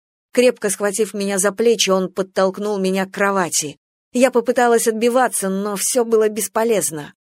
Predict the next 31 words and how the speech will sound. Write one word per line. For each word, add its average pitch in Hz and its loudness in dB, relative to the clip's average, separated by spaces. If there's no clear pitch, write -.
Он 220 0
был 226 6
намного 220 -2
сильнее 214 -2
меня. 170 -4
Он 226 4
был 233 2
зол, 185 0
ему 208 -2
было 196 2
больно, 185 2
и 226 0
это 233 2
был 202 2
не 214 -4
Райл. 170 -2
Я 214 2
оказалась 208 0
спиной 214 -4
на 185 -2
кровати 208 -2
и 190 -2
тут 214 -8
же 190 0
отползла 190 0
к 196 -8
изголовью, 190 2
пытаясь 180 -2
убежать 190 0
от 156 -10
него. 165 0